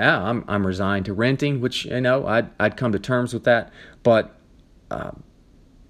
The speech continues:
I learned some things, and, uh, my situation was better than I thought it was.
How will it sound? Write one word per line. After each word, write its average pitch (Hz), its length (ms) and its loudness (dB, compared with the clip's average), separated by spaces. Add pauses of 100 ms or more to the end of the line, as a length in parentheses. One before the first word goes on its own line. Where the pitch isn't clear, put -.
(120)
I 104 80 2
learned 98 280 -2
some 113 140 -6
things, 131 480 -4 (720)
and, 95 720 -2
uh, 90 220 -4
my 95 120 -2
situation 113 600 -2
was 92 120 -4
better 107 360 0
than 92 400 -2
I 90 100 -4
thought 113 280 4
it 147 80 -4
was. 139 400 0